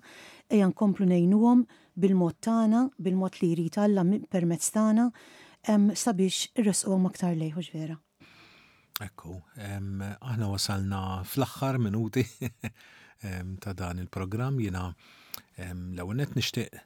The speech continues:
Speaker 2: nirringrazzjakom ukoll għaliex din hija ħidma importanti ħafna, em, anki, eh, għal, għal futur tagħna għaliex, em, meta inti jkollok, em, em, tifla,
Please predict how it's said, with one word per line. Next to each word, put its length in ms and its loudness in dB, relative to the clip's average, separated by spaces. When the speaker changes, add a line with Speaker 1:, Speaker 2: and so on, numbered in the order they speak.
Speaker 2:
nirringrazzjakom 960 -4
ukoll 360 -10
għaliex 320 -12
din 180 -6
hija 220 -6
ħidma 480 -4
importanti 720 -8
ħafna, 420 -4
em, 320 -12
anki, 560 -10
eh, 180 -16
għal, 200 -12
għal 220 -10
futur 540 0
tagħna 380 -8
għaliex, 320 -8
em, 240 -18
meta 240 -8
inti 260 -6
jkollok, 640 -8
em, 520 -16
em, 240 -12
tifla, 440 -6